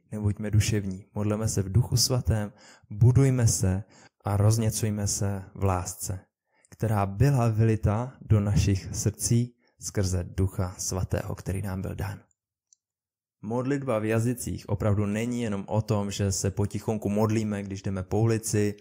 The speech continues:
nebo na shromáždění, když jsou chvály, ale modlitba může být i někdy opravdu práce.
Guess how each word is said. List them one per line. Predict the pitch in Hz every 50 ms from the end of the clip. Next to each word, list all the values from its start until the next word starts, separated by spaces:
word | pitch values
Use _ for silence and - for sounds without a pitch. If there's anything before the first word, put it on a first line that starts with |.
| _ _ _ _ _ _
nebo | - 92 95 92 90 90 90 85 - 82
na | 82 98 117
shromáždění, | 113 - - 120 113 113 113 107 107 107 104 104 104 101 101 101 98
když | 98 95 92
jsou | - - 101
chvály, | 98 - - 104 107 110 113 120 120 120 123 123 - - _ _ _ _ _ _ _ _ _ _ _ _ _ _
ale | _ 95 101
modlitba | 98 101 101 110 117 117 117 123 120 110 98 98 92 92
může | 95 101 98 98 101
být | 95 95 98 92 95 -
i | - 107 104
někdy | 101 101 98 92 92 98 90
opravdu | 92 90 - 101 95 90 87 92 95 92 90 92 - _ _ _
práce. | - 101 104 117 123 - - 90 87